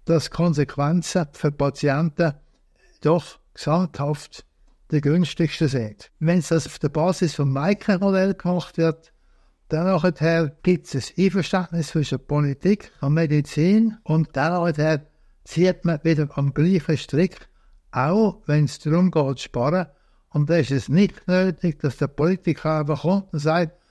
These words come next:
„So viel darf es kosten, ist mir ganz gleich, was er macht.“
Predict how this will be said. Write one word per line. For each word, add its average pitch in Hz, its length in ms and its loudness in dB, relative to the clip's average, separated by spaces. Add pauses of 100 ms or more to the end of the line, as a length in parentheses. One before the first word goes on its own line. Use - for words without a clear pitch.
(120)
„So 170 240 0
viel 160 160 -2
darf 139 180 -2
es - 80 -16
kosten, 185 420 0 (220)
ist - 120 -16
mir 151 100 2
ganz 160 320 0
gleich, 156 260 2
was 170 120 0
er 160 100 0
macht.“ 117 460 -6